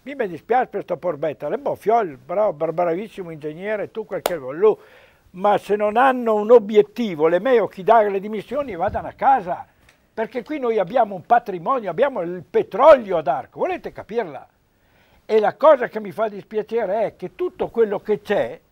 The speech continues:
è frutto di un passaparola, non della pubblicità. Cosa ha fatto il comune di Arco per avere il surf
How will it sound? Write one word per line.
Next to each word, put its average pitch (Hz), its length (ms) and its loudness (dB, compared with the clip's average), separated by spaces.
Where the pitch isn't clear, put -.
è 240 180 -4
frutto 339 760 -6
di 180 180 -14
un 208 180 -14
passaparola, 247 1000 -2
non 311 360 -6
della 269 160 2
pubblicità. 190 560 -10
Cosa 262 260 -2
ha 226 60 2
fatto 269 320 -4
il 220 100 -12
comune 208 380 -8
di 196 120 -6
Arco 170 420 -2
per 240 180 6
avere 214 500 4
il 196 180 -10
surf 214 600 2